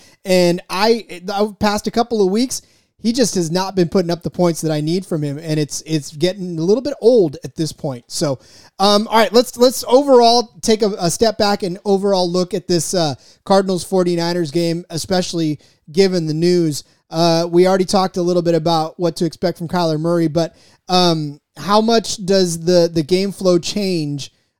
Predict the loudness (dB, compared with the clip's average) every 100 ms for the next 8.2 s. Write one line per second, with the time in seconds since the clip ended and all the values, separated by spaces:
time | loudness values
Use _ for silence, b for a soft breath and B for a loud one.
0 | -8 -4 -2 -4 -2 2 2 0 -2 2
1 | 2 0 0 0 0 -4 -4 -4 -2 0
2 | 0 -4 -2 2 2 0 -2 -2 0 -2
3 | -4 -4 -2 -2 -2 -2 -2 -2 -2 -2
4 | 0 -2 -4 -8 -8 0 2 0 -2 -4
5 | -2 -4 -4 -2 -2 -2 -2 -2 -4 -8
6 | b b b 0 2 2 -2 -6 -8 -2
7 | -2 -2 -4 -2 0 0 0 -2 -2 -2
8 | -4 -10